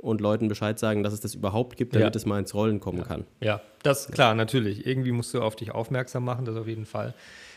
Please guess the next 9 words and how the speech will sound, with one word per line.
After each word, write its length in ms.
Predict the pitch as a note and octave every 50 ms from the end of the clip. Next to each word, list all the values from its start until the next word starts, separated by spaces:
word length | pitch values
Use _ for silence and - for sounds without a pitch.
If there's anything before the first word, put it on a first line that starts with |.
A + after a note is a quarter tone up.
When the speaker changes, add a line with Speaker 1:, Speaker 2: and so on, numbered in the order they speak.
| - -
Speaker 2:
Aber 240 | - G#2+ G#2 A2+ A2+
ich 100 | A2 -
denke, 540 | - A#2 A2+ A#2+ - B2 A#2+ A#2 A#2 A2+ A2 - - - - _ _ _ _ _
wenn 120 | A2 A2
du 100 | A2 A2
wirklich 220 | B2+ D3 D3+ - -
guten 180 | C3+ B2+ A#2+
Content 400 | A2+ - B2+ B2+ B2 C3+ A#2+ A2 A2+
lieferst 500 | A#2+ - - A2+ A2+ A2+ - - -